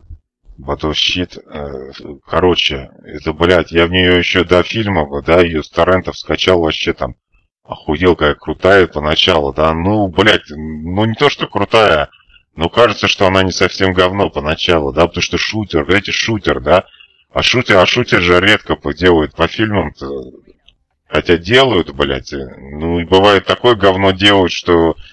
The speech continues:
ну, собственно, как эта игра и как, э, э, блядь, это, блядь, Л А, блядь, вот эта сука уебышная. Ну, неважно, вот как бы вроде поначалу шутер, да, а потом вообще охуеваешь, как круто,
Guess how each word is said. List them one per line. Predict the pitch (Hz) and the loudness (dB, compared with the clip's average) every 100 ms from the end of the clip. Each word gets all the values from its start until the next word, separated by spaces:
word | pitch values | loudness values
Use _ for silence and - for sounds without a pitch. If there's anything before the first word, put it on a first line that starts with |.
| _ _ _ - | _ _ _ -6
ну, | |
собственно, | 85 113 101 101 | 0 2 2 0
как | 107 101 | 0 2
эта | 110 - 104 | 0 2 2
игра | 101 104 127 123 | 4 4 4 4
и | 135 | 2
как, | - 98 92 90 | 0 2 2 2
э, | 85 80 - _ _ _ _ _ | 2 2 -4 _ _ _ _ _
э, | 71 71 71 69 65 | -2 0 -2 -4 -10
блядь, | 65 67 78 73 - | -14 -6 -2 -2 -4
это, | 73 76 | -6 -6
блядь, | 69 - 85 87 - | -10 -2 0 0 0
Л | 87 78 87 98 | 0 4 4 4
А, | 104 95 80 - | 4 4 2 0
блядь, | 78 78 78 | 0 0 -2
вот | 76 | -2
эта | 82 - | -2 -2
сука | 78 - 85 - 71 - - _ _ _ | -8 -6 -6 -4 -6 -8 -16 _ _ _
уебышная. | 67 71 85 73 71 - 71 64 - _ _ - - - | -12 0 2 2 -2 -2 -4 -6 -8 _ _ -20 -18 -14
Ну, | 73 80 95 | -4 0 2
неважно, | 107 113 143 92 78 | 4 6 4 4 0
вот | 76 78 - 76 | 0 0 -2 -6
как | - 104 | 0 0
бы | 98 | 2
вроде | 98 113 127 113 | 0 2 2 2
поначалу | 101 107 110 117 110 | 2 2 2 2 0
шутер, | - 151 - 143 | 0 0 2 0
да, | 90 104 | 2 2
а | |
потом | - - 120 | 2 2 2
вообще | 113 - 120 | 4 4 2
охуеваешь, | - 87 87 95 90 - | 2 2 4 4 4 2
как | 85 | -4
круто, | - 104 117 - | -4 -4 -2 -4